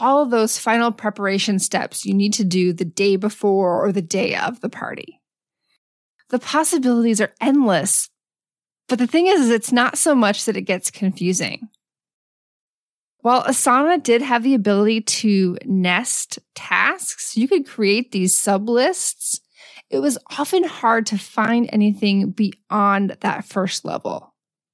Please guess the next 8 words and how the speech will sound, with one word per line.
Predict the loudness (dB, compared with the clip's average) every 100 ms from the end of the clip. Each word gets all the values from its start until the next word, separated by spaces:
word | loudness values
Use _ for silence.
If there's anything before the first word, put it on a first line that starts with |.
| _ _ _ _ _ _ _ _ _ _ 0
Whereas | 2 2 0
Trello, | 0 2 4 4 4 2 0 -4 _ _ -8
it's | -2
really | 0 4 4 2
hard | 0 2 2 2
to | -4
get | -6 -8 -8
lost. | -10 -12 -14 -16